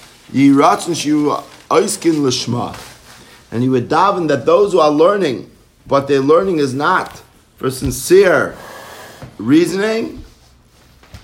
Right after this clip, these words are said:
should be sincere. Now, what does that mean, Shalai Lashma, over here? So I saw two pshatim. In the learning should be Shalai Lashma. One is that it just means somebody's learning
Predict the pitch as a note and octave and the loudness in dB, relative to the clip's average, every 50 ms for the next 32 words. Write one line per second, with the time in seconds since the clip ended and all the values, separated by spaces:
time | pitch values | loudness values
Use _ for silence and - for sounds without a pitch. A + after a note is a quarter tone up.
0 | - - - _ - _ - - - - - - - - _ - - - - D3+ | -20 -20 -20 _ -20 _ -20 -20 -20 -20 -20 -20 -20 -20 _ -18 -12 -8 -4 -4
1 | C#3+ C3+ A2+ G2 C#3 F#3+ G#3+ G#3+ G3+ F#3+ F3+ E3 B2 - - - _ _ _ - | -4 -4 -4 -4 -2 -2 -2 -2 -2 -2 -4 -6 -8 -12 -16 -20 _ _ _ -10
2 | - - C#3+ C#3+ C3+ B2 - - G#2 F2 C#2 - - - - G2+ A2+ A#2 A#2+ C#3 | -6 -2 -2 -2 -2 -2 -4 -4 -4 -6 -6 -8 -14 -14 -8 -2 -2 0 0 2
3 | F3+ G#3 G3+ F3 F#3 D#3+ D3+ D3+ D#3 D#3+ D#3 D3 C3+ - - - A#2+ A#2 A2+ C3 | 2 2 0 2 0 0 0 0 0 2 2 0 0 -2 -4 -4 -4 -2 0 2
4 | C#3+ D3+ D#3 C#3 A#2+ A2 - - - A2+ A2+ A2+ A2+ A2+ A2 A2 A#2 A2 A#2+ B2+ | 4 4 4 4 2 0 -2 -4 -6 -4 -2 0 0 0 0 -2 -2 -2 -2 -4
5 | D3 F3 G#3 G#3 - - A#2+ A#2 - - D3+ D3+ D3+ D#3+ D#3+ C#3 - - - C#3 | -4 -4 -6 -8 -6 -4 -4 -4 -2 -2 -2 -2 0 -2 -4 -4 -4 -6 -2 -2
6 | A#2+ A2 - - F#2+ E2 - - - _ _ _ _ _ _ _ _ - - - | -2 -2 -2 -6 -10 -10 -10 -16 -20 _ _ _ _ _ _ _ _ -20 -20 -20
7 | _ _ _ _ _ _ _ _ A2 A#2 A#2 A2+ A2 A2 G#2+ A2 A#2 B2 C3+ C#3+ | _ _ _ _ _ _ _ _ -4 -2 -2 -2 -2 -2 -2 0 0 2 2 2
8 | D3 C#3+ C3 A#2+ A#2+ - - A2+ G#2+ G2+ C3+ D3+ D3 C#3 C3+ A#2+ - - A#2 A2 | 2 2 0 0 -2 -4 -6 -8 -6 -2 0 2 2 2 0 -2 -2 -4 -2 -2
9 | A2+ B2 C3+ C#3 C#3 C3+ A#2+ A2 G#2 - - - A2 A2+ F#2+ - - - - - | 0 2 2 2 2 2 0 -2 -2 -4 -6 -6 -4 -4 -4 -6 -6 -10 -16 -20
10 | _ _ _ - - - - - - - - - - - F#2+ G2 A#2+ C#3+ D#3+ E3+ | _ _ _ -20 -20 -20 -20 -20 -20 -20 -20 -20 -18 -14 -8 -4 0 0 0 2
11 | E3+ D#3+ D3+ C#3+ C3+ - - - - B2 A#2+ A#2+ A#2 - C#3 C3+ - - C#3+ C#3+ | 2 2 2 0 0 -4 -8 -8 -6 -4 -2 -2 -2 -4 -6 -6 -6 -4 -4 -4
12 | C3 A#2+ - C#3+ C3+ C3+ B2+ A#2+ G2+ F#2 A2 B2 C3 C#3 C#3 B2+ A#2+ A2+ A2 G#2 | -4 -4 -4 -4 -4 -2 -4 -6 -6 -4 -4 -2 -2 -2 -2 -2 -4 -4 -6 -8
13 | G2 | -12